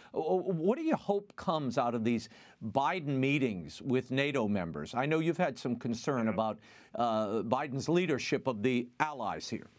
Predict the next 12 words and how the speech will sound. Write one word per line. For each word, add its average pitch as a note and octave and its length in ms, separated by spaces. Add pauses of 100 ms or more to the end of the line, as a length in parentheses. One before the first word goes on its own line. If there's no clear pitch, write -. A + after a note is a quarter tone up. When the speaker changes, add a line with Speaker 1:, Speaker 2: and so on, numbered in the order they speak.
(3500)
Speaker 2:
Right. C3 260 (460)
Yeah, A3+ 220
you G3+ 160
know, G3+ 420
uh, F3+ 60
President G#3 560
Zelensky D#3+ 540
of C3+ 80
Ukraine, D3 580
uh, B2+ 220
was C3 160 (140)
begging, C#3 380